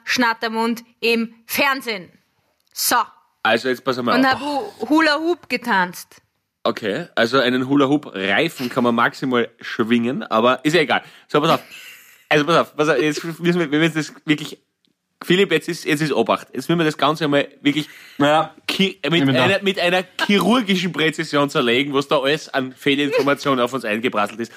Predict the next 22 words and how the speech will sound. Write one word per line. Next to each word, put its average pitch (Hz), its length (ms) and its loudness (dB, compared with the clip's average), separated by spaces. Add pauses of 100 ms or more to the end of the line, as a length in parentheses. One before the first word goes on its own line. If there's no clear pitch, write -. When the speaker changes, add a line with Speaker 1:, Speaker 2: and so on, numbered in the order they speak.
Speaker 3:
Ja. 110 120 -2 (100)
Speaker 2:
Also 156 280 0
Speaker 3:
Fangst, 151 300 0
fangst 156 260 -2
du 185 100 2
mal 180 120 0
an? 185 80 0
Speaker 1:
Gar 269 140 0 (240)
nicht. - 120 -2
Speaker 2:
Ich, - 100 0
ich 143 40 -2
fang, 180 160 0
ich 190 80 0
fang 185 180 2
mal, 160 200 0
ich 156 40 0
fang 175 160 2
mal 160 100 2
an. 123 120 2
Speaker 1:
Ja. 226 160 -4 (240)
Speaker 2:
Gabi. 120 400 0 (200)
Speaker 1:
Ja. 220 220 -2